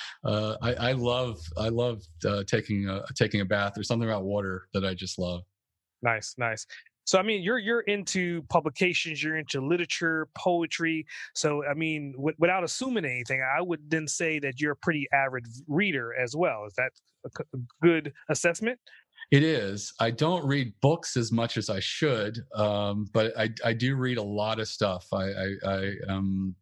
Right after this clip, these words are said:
Speaker 1: I, I subscribe to the Apple News app and signed up with all the publications I want. And I follow Inc magazine and Fa-,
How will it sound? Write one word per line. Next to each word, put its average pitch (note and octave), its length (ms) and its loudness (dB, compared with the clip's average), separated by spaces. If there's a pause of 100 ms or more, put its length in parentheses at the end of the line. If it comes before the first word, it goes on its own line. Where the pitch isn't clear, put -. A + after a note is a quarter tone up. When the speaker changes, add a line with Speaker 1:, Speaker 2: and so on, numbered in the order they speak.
Speaker 1:
I, G2 240 -2
I G2+ 120 2
subscribe G#2 600 2
to A2 80 -2
the G2+ 240 -2
Apple G#2 360 0
News G#2 320 0
app G2 380 -2
and F2+ 200 0
signed G2+ 340 0
up G2 200 -2
with G2 100 0
all G2 140 2
the F#2+ 80 -4
publications G2 680 -2
I F#2+ 100 0
want. G2 400 -2
And F2+ 140 -4 (280)
I A2+ 60 4
follow G#2+ 340 4
Inc G2+ 240 0
magazine F#2+ 880 0
and F#2 220 -2 (260)
Fa-, G2 340 0